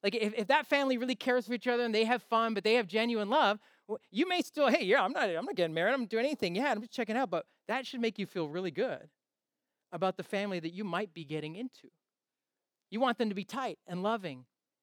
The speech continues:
and welcoming. So if, even if this is your first day in here, you should love the fact that there are people saying, "I'm in. I'm committing to this church." And if you're already a member, you're like, "Yes, I'm not alone in this commitment." And while you're standing, I'll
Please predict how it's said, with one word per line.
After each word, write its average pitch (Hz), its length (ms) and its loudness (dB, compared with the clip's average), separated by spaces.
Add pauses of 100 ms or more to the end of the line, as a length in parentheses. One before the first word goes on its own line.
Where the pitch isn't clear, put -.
and 165 160 -6
welcoming. 175 460 -6 (540)
So 226 120 4
if, 202 80 0
even 330 200 2
if 277 60 2
this 262 160 0
is 240 140 -2
your 254 100 2
first 254 320 0
day 233 160 6
in 214 60 2
here, 196 160 0 (160)
you 285 160 4
should 247 180 -6
love 240 240 8
the 202 60 -6
fact 190 320 0
that 170 80 -20
there 190 100 2
are 175 60 -2
people 180 400 -4
saying, 147 420 0 (160)
"I'm 135 160 -2
in. 110 140 -12 (480)
I'm 170 100 -2
committing 170 600 -6 (240)
to 165 80 -8
this 151 120 -8
church." - 260 -6
And 196 120 2
if 190 80 2
you're 196 120 6
already 294 280 6
a 196 60 2
member, 190 260 0
you're 180 100 2
like, 151 240 0
"Yes, - 460 -8 (280)
I'm 170 120 -2
not 226 160 2
alone 226 480 0 (340)
in 175 160 -4
this 160 160 -6
commitment." 123 460 -16 (1000)
And 175 120 -8 (500)
while 147 140 0
you're 139 100 -2
standing, 151 440 -4
I'll 131 120 -10